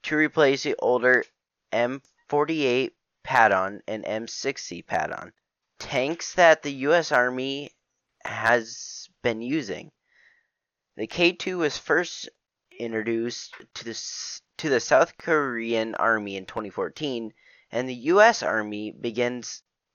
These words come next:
began testing it in twenty nineteen. The tank has a one hundred twenty M M smoothbore gun that can fire both anti-tank and anti-personnel rounds. It is also equipped with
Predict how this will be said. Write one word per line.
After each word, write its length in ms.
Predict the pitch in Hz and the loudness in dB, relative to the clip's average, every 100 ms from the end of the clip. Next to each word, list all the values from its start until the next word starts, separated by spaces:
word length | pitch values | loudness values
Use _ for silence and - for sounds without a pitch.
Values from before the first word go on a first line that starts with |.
| 123 | -12
began 460 | 120 117 123 131 | -4 2 4 2
testing 460 | 120 - 135 - 104 | -2 0 0 0 -6
it 140 | 104 | -6
in 100 | 104 | -8
twenty 240 | - 95 92 | -10 -10 -10
nineteen. 640 | 90 76 - 131 110 - _ _ _ _ _ _ _ _ _ | -12 -14 -8 -8 -8 -12 _ _ _ _ _ _ _ _ _
The 80 | 110 | -10
tank 340 | - 160 170 | 0 2 2
has 320 | 208 170 147 | 4 6 6
a 300 | 135 110 107 | 4 0 -2
one 340 | 73 92 107 117 | -6 -4 -2 -2
hundred 320 | 143 160 156 | -2 -2 -4
twenty 420 | - 127 131 120 | -2 -2 0 -2
M 220 | 98 117 | 0 2
M 320 | 120 113 117 - _ _ _ _ _ _ - | 4 4 0 -12 _ _ _ _ _ _ -16
smoothbore 800 | - 117 117 135 147 139 139 101 | -14 -10 -4 -4 -4 2 2 4
gun 380 | 107 95 82 - - | 0 -2 -4 -16 -6
that 160 | 107 | -4
can 120 | - 101 | -4 0
fire 340 | 117 110 107 | 4 4 4
both 400 | 92 101 110 - - | 0 0 0 -4 -12
anti-tank 760 | 104 110 139 135 - 117 110 101 | -8 -4 -4 -4 -8 -6 -6 -8
and 160 | 101 | -10
anti-personnel 960 | - 101 107 110 - - 107 - 87 90 | -10 -8 -2 -2 -2 -4 -4 -4 -8 -4
rounds. 480 | 98 135 71 - - _ _ _ _ _ _ - | 2 2 2 -10 -20 _ _ _ _ _ _ -8
It 100 | 123 | -4
is 140 | 135 | 6
also 320 | 160 214 - | 6 6 2
equipped 400 | 135 107 123 107 | -2 2 0 2
with 260 | 117 104 | 2 0